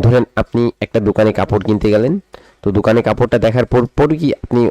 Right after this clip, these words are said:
আপনার হোয়াইটটা স-, আহ, কি হয়েছে, পছন্দ হয়েছে একটা হোয়াইট কাপড়,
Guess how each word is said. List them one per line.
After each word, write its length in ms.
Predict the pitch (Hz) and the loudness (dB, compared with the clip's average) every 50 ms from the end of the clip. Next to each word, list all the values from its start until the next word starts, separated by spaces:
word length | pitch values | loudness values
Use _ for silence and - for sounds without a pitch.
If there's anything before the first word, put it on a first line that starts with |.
| - - | -2 -2
আপনার 300 | - 107 - 117 117 110 | -4 -4 0 0 0 2
হোয়াইটটা 400 | 104 117 110 110 - - 113 107 | 2 2 2 2 2 0 0 0
স-, 120 | - - | 0 -2
আহ, 320 | - - - 85 92 90 95 - | -4 -2 0 0 2 2 0 0
কি 80 | 107 | 0
হয়েছে, 400 | 110 113 113 110 - 160 180 269 - _ - _ _ _ _ _ - | 0 0 0 0 0 0 0 0 -2 _ -16 _ _ _ _ _ -2
পছন্দ 320 | 113 113 - 117 107 90 | -2 0 2 2 2 2
হয়েছে 240 | 90 87 85 90 92 | 2 2 2 0 -2
একটা 160 | 87 - 90 | 0 0 0
হোয়াইট 200 | 85 95 92 87 - _ _ _ _ _ - - - - _ _ _ _ _ _ _ _ _ _ - _ _ _ - | 0 2 0 0 -2 _ _ _ _ _ -20 -18 -18 -18 _ _ _ _ _ _ _ _ _ _ -20 _ _ _ -4
কাপড়, 300 | - 90 - 87 82 | -4 -2 0 0 -2